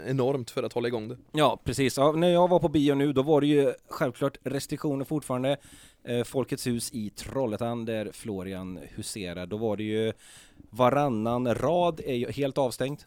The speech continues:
Speaker 2: och varje sällskap måste alltså ha två stycken fria stolar emellan sig. Eh, och det, alltså, ganska gött ändå med utrymme. Det, det, det, det är så synd så här att det inte kan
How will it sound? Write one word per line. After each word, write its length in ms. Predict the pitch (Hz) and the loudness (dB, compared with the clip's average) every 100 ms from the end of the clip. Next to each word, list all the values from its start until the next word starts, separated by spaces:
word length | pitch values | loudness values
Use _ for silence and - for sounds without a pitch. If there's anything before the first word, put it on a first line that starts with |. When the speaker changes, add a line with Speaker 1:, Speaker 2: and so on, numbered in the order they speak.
| - | -8
Speaker 2:
och 240 | 117 - | -8 -6
varje 320 | 107 127 104 | -4 -4 -4
sällskap 800 | 101 - 147 95 - - 135 131 | -6 -4 -4 -6 -10 -6 -6 -6
måste 300 | 127 120 - | -6 -8 -8
alltså 200 | 98 - | -10 -8
ha 80 | 90 _ | -12 _
två 320 | - 127 107 | -14 -10 -10
stycken 540 | - - 87 - 90 85 | -10 -12 -16 -12 -12 -12
fria 640 | - 110 92 78 67 71 | -12 -12 -12 -16 -14 -14
stolar 720 | - - 107 82 85 120 117 | -14 -14 -12 -10 -8 -8 -8
emellan 460 | 113 104 87 67 80 | -8 -8 -8 -10 -14
sig. 220 | - 73 - _ _ - - _ | -14 -14 -16 _ _ -20 -20 _
Eh, 260 | 117 113 117 | -4 0 0
och 200 | 123 110 | -2 -4
det, 140 | 95 82 - | -8 -12 -14
alltså, 200 | - - - _ _ _ _ - - _ _ _ _ | -16 -14 -20 _ _ _ _ -20 -20 _ _ _ _
ganska 240 | - 147 135 - | -10 -8 -10 -14
gött 340 | 135 131 _ 180 | -14 -14 _ -8
ändå 180 | 185 | -4
med 160 | 123 127 | -2 -2
utrymme. 580 | 151 120 120 101 92 120 | -2 -4 -4 -4 -4 -6
Det, 260 | 143 143 | -2 -2
det, 120 | 139 147 | -2 -4
det, 200 | 147 139 | -4 -4
det 200 | 147 135 | -4 -8
är 40 | |
så 120 | - | -6
synd 500 | 165 - 202 254 240 | -4 -2 0 0 -2
så 100 | - | 0
här 140 | 170 120 | 0 0
att 140 | 117 | -2
det 60 | 147 | -6
inte 160 | - | -8
kan 320 | - 117 113 | -6 -4 -4